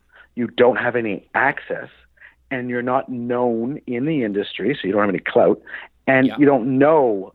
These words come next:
Speaker 1: about the industry, so you don't have any domain knowledge. So I would, I, I find it incredibly hard pressed to, to back companies in that space.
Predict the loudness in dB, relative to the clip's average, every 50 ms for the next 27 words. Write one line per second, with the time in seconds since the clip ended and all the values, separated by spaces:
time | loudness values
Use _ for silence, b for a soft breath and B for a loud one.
0 | _ -10 -8 -6 -6 -6 -8 -8 -12 -14 -14 -14 -14 -16 -20 -20 -14 -12 -12 -12
1 | -10 -10 -8 -6 -6 -4 -4 -6 -8 -6 -8 -8 -6 -6 -6 -4 -4 -6 -6 -6
2 | -8 -10 -14 -20 -20 -20 -20 B B B B B B B B B B B 0 0
3 | 2 4 4 4 4 4 2 0 -2 -12 -14 -16 -16 -12 -10 -10 -8 -4 -4 -4
4 | -4 -4 -6 -6 -6 -6 -6 -6 -8 -10 -10 -12 -14 -16 -18 -12 -6 -6 -4 -4
5 | -4 -6 -6 -8 -8 -8 -10 -12 -8 -4 -2 -2 -2 -2 -6 _ -14 -6 -2 0
6 | 0 -2 -2 -10 -20 _ _ _ _ _ _ _ _ _ _ _ _ -14 -4 0
7 | 0 0 0 -2 -6 -10 -2 0 0 0 0 -2 -6 -10 -10 -8 -8 -8 -10 -8
8 | -8 -8 -6 -4 -4 -6 -6 -8 -12 -8 -6 -6 -6 -6